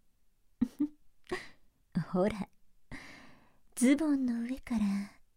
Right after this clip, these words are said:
撫でてあげる。あら、こういうお礼を期待してたんじゃないのかな？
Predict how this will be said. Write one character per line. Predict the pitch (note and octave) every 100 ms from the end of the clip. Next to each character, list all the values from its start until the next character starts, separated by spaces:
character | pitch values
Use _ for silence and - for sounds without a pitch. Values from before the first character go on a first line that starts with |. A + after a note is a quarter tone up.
| _ _ _ -
撫 | G#3 G#3+
で | G3+
て | - E3+
あ | D#3 D3
げ | - E3+ F3
る。 | A#3+ - - _ - - - - _ _ _ _ _ _ - -
あ | F3 E3+
ら、 | C4+ F4 C4 F#3+ - - _ - _ _ _
こ | - B3+
う | D4+
い | D#4 E4
う | E4+
お |
礼 | E4 E4+
を | E4
期 | -
待 | - E4+
し | F4
て | F4
た | E4
ん | C4
じ | A3
ゃ |
な | G#3 A3
い |
の | A3 G3
か | -
な？ | D#3+ F3+ A#3+